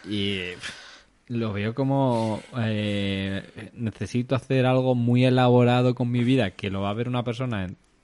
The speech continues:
veinte segundos y, y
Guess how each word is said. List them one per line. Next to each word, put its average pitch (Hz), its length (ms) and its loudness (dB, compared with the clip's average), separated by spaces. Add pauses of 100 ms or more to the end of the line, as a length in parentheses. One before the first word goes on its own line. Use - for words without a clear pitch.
(180)
veinte 104 280 -2
segundos 120 540 -4 (1700)
y, - 580 -10
y 110 80 -14